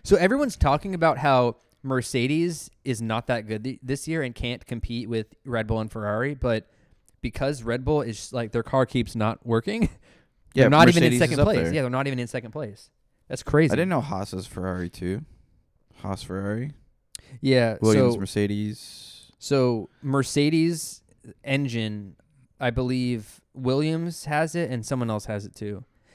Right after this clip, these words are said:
Speaker 1: And then
Speaker 2: Mercedes and Mercedes.
Speaker 1: and then
Speaker 2: <laughs>
Speaker 1: Ferrari, I think the Ferrari engine is in Alfa Romeo,
Speaker 2: And
Speaker 1: Haas,
Speaker 2: Haas.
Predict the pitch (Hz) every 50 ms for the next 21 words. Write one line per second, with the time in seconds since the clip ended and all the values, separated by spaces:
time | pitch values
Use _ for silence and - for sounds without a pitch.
0 | - - 131 123 123 123 117 117 113 113 110 - _ _ _ _ - 117 113 107
1 | - - 104 98 98 104 113 110 - 80 98 101 98 92 - 110 110 98 87 85
2 | 82 - - - _ _ _ _ _ _ _ _ _ _ _ _ _ _ _ _
3 | _ _ - 143 135 127 127 127 123 120 113 - - - 359 - - 440 453 -
4 | - _ - - 226 - - - - 381 - - 147 135 123 127 123 123 139 143
5 | 143 135 120 117 113 - - 113 165 170 - 160 - - 127 113 107 107 110 120
6 | 139 135 139 147 156 147 170 160 147 135 117 117 120 117 113 110 110 107 - -
7 | 120 123 - - 123 123 120 113 113 113 117 123 127 131 131 127 127 131 135 -
8 | _ _ _ _ _ _ _ 87 92 95 92 131 123 120 123 135 98 - - -
9 | - - -